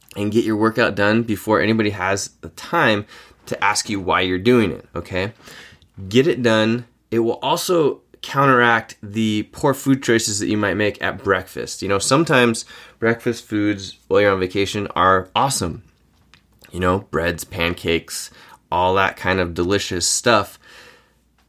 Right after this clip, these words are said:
And if you've ha-, if you've exercised before that, your body's going to have a much higher probability of utilizing those foods for positive things. So make sure that you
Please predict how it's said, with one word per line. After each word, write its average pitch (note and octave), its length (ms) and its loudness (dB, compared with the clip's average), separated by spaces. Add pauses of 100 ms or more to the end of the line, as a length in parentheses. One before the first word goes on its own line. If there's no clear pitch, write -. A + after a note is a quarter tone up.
(500)
And C#3+ 200 2
if C3+ 120 0
you've C3+ 140 0
ha-, B2 300 -2
if A#2+ 120 -2
you've G#2 200 -6
exercised C3+ 500 2
before C#3+ 380 0
that, A#2 180 2
your A2+ 140 2
body's A#2 400 0
going A2 300 0
to G#2 80 -6
have G2 360 -4
a F#2+ 80 0
much E3 540 2
higher A2 400 -2
probability A#2+ 680 0
of G2 160 -4
utilizing B2 680 0
those F2 200 -2
foods G2+ 500 -4 (440)
for C3+ 180 2
positive G2 580 0
things. - 500 -8 (420)
So A#2 200 0
make C3+ 240 4
sure C3+ 360 4
that A2+ 120 -6
you F#2+ 260 -8